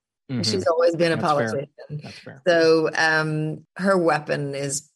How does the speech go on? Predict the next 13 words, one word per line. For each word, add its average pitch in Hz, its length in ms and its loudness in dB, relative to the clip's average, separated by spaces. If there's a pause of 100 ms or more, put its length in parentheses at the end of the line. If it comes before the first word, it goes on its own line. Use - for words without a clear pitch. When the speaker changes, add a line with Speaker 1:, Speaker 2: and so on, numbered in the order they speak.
(240)
Speaker 2:
probably 143 560 -2
and 139 200 -6
always 135 380 -2
will 131 160 -2
be 127 180 -2
one 131 480 -6
of 127 160 -6
words. 131 680 -6 (240)
And 151 220 -2
sh-, - 220 -6
her, 151 560 0
she 175 200 -2
fights - 800 -2